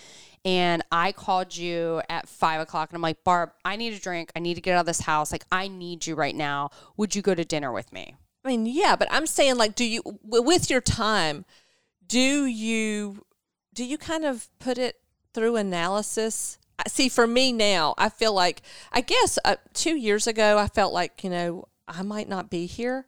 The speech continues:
Speaker 1: Mm-hmm.
Speaker 2: So do I really wanna take the time that I have? Like, let's pretend you have six months to live. Am I gonna wanna take the time that I have and spend it with you?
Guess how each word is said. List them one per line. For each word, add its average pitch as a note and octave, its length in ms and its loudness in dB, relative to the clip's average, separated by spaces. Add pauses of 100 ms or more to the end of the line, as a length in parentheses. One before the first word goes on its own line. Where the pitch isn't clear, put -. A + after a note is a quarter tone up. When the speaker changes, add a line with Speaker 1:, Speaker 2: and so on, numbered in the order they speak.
Speaker 1:
Mm-hmm. G#3+ 360 -6
Speaker 2:
So A#3+ 180 4
do G#3+ 140 4
I F#3+ 80 8
really A3+ 360 4
wanna B3 240 0
take G#3 240 -2
the - 80 -4
time G3 360 0
that F#3+ 100 2
I F#3+ 80 4
have? E3 300 0
Like, F3 160 -4
let's G#3+ 200 0
pretend A3+ 440 0
you G3+ 60 0
have F3+ 100 0
six - 320 -4
months F#3 220 -2
to F3 120 -4
live. E3 360 0
Am A#3 120 2
I B3 80 6
gonna A#3 300 2
wanna A3 220 2
take G3+ 260 -2
the F#3+ 80 -6
time F#3+ 300 -2
that F#3 80 2
I F3 100 4
have E3+ 300 2
and F3 100 -6
spend F3+ 240 -4
it D3+ 80 -2
with E3+ 180 -8
you? E3+ 180 -2